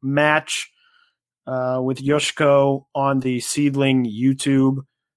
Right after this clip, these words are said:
um, channel. So you had to think something was happening. You also have to think the fact that she's been spending so much time with Seedling,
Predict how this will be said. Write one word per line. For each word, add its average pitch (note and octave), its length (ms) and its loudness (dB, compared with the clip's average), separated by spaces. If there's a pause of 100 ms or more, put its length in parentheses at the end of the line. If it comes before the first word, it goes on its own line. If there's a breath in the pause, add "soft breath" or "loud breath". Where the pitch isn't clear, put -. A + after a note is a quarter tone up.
(260)
um, B2 360 -8
channel. C3+ 300 -2
So D3 140 -4
you D3 120 2
had G#3 180 2
to G#3 80 2
think F#3+ 380 -2
something E3+ 680 0 (320)
was D3+ 420 0
happening. C#3+ 680 0 (260 soft breath)
You D#3+ 140 2
also A3 240 2
have F#3 160 0
to E3+ 100 -2
think F3 280 -2
the D#3 100 -4
fact D#3 400 0
that C#3 220 -4
she's D#3 300 -6
been F3+ 220 -2
spending D#3 400 0
so E3+ 240 -2
much D#3+ 260 0
time D3+ 460 0
with - 440 -2 (300)
Seedling, D#3+ 760 0